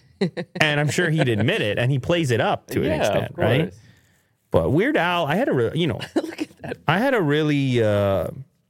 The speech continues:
Speaker 1: 'cause I, 'cause I, well, you brought up Weird Al,
Speaker 2: Mm-hmm.
Speaker 1: but you're not even that old.
Speaker 2: No, but, uh,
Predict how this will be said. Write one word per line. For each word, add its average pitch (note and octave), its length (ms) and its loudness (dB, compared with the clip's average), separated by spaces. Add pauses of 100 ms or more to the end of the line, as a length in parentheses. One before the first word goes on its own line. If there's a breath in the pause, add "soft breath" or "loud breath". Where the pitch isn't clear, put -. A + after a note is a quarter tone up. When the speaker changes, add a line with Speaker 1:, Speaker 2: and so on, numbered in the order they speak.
(1500)
Speaker 1:
'cause G3+ 160 4
I, B3+ 220 0
'cause F#3 260 -2
I, C#4 400 0 (1120)
well, - 220 0
you E4+ 240 2
brought B3 240 2
up G#3 120 -2
Weird D#3 280 2
Al, G#2 360 -4 (460)
Speaker 2:
Mm-hmm. F#2+ 500 -18
Speaker 1:
but G3+ 160 0
you're D4 120 2
not E4 180 2
even C#4 220 2
that G#3 200 2
old. A#2 440 -2 (840)
Speaker 2:
No, D3+ 500 -6
but, G2 400 -6
uh, F#2 320 -2